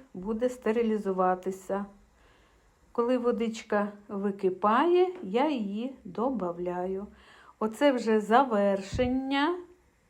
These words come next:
Оце я вже відключила воду, і нехай так цей холодець стоїть в воді і застигає.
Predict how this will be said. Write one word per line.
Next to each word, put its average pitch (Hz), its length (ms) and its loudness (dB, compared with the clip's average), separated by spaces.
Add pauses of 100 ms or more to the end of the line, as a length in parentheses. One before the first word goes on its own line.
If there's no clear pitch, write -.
(420)
Оце 202 360 2
я 226 140 4
вже 208 280 -2
відключила 196 1000 -2
воду, 330 580 2
і 226 120 -2
нехай 262 540 2
так 277 320 4 (540)
цей 247 240 2
холодець 208 640 2
стоїть 214 480 -2
в 190 40 -8
воді 196 640 -2 (140)
і 247 340 -2 (1120)
застигає. 180 840 -4